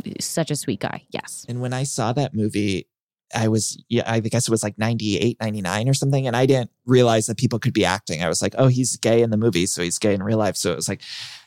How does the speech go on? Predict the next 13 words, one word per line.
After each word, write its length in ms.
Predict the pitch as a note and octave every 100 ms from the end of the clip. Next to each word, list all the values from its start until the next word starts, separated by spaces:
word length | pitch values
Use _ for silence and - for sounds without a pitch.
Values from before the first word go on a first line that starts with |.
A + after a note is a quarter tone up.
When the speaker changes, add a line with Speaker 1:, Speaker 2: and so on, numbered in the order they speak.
| _ _ - - -
Speaker 2:
I 140 | A2 A#2
didn't 200 | G#2+ F#2
understand 540 | G2+ G#2+ - G2 G2+
that 120 | F#2 - _ -
there 80 | A2+
was 200 | A2 G2+
a 200 | E2 - _ -
no, 240 | A2 A2 - _ _ _ _
there 100 | A#2
was 180 | A2+ A2+
a 300 | G2 F2 - _
disconnect. 500 | B2+ - - D#2+ -
So 180 | - A#2+